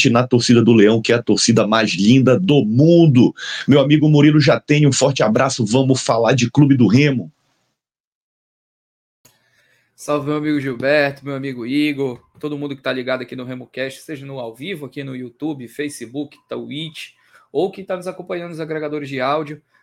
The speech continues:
Speaker 2: Bora falar tudo sobre esse clássico, tudo sobre essa festa linda proporcionada pela torcida azulina nas arquibancadas e sobre esse confronto, né?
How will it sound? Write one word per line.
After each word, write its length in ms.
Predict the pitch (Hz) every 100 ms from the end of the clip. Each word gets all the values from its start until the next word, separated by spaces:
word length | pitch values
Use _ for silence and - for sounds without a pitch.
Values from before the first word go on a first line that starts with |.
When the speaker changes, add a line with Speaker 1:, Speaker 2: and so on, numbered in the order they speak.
| _
Speaker 2:
Bora 180 | 113 139
falar 280 | 139 147 135
tudo 440 | - 151 190 170
sobre 240 | 143 165
esse 160 | 151 135
clássico, 540 | 127 131 143 139 -
tudo 320 | 131 - 185 160
sobre 240 | 175 160
essa 180 | 147 135
festa 400 | - 151 147 131
linda 320 | 123 151 156
proporcionada 600 | 147 139 143 135 135 135
pela 180 | 135 131
torcida 300 | 139 127 131
azulina 400 | 120 123 123 123
nas 160 | 120 120
arquibancadas 760 | - 120 156 135 147 151 160 _ _ _ _
e 100 | 240
sobre 300 | 262 254 277
esse 100 | 269
confronto, 520 | - 302 202 190 180
né? 240 | 151 160